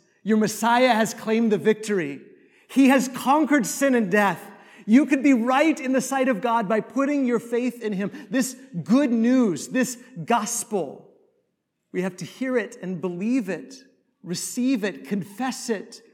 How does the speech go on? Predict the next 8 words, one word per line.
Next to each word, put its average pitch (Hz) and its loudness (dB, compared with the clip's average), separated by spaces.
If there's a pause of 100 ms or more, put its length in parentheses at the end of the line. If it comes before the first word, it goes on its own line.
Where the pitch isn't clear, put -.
(460)
We 240 4
have 269 2
to 247 0
live 240 0
in 269 -6
obedience 254 -2
to 302 -2
it. - -8